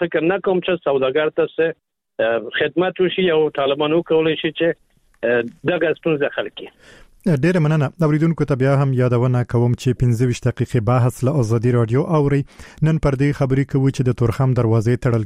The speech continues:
Speaker 2: کېدو افغان کروندګرو، باغ لرونکو، د لارۍ چلوونکو او سوداګرو ته څومره زیانونه اړولي دي. د تازه میوو سوداګر رفیع الله ازادي راډیو ته ویل چې زیاتې میوې خسا سوي او سوداګر له دې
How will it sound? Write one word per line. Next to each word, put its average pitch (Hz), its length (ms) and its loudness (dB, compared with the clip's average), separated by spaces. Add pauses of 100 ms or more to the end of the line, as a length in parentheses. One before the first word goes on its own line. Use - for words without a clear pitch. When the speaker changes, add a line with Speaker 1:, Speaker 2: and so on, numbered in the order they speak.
Speaker 2:
کېدو 117 240 2 (220)
افغان 139 440 0
کروندګرو، 123 560 2 (180)
باغ 117 220 0
لرونکو، 165 460 2
د 143 160 0
لارۍ 135 180 2 (100)
چلوونکو 156 540 2 (480)
او 139 40 4 (180)
سوداګرو 127 600 0
ته 127 120 2
څومره 123 360 0 (120)
زیانونه 139 340 2 (180)
اړولي 113 420 0
دي. 123 80 2 (520)
د 175 220 0
تازه 170 280 2
میوو 165 560 2 (120)
سوداګر 135 440 0 (240)
رفیع 127 300 -2
الله 143 360 0
ازادي 120 340 0
راډیو 120 260 2
ته - 120 -2
ویل 113 240 0
چې 147 60 -2 (280)
زیاتې 151 360 2
میوې 131 280 2 (180)
خسا 120 260 0
سوي 160 380 0 (420)
او 127 140 2
سوداګر 120 560 0 (160)
له 123 80 2
دې 151 120 0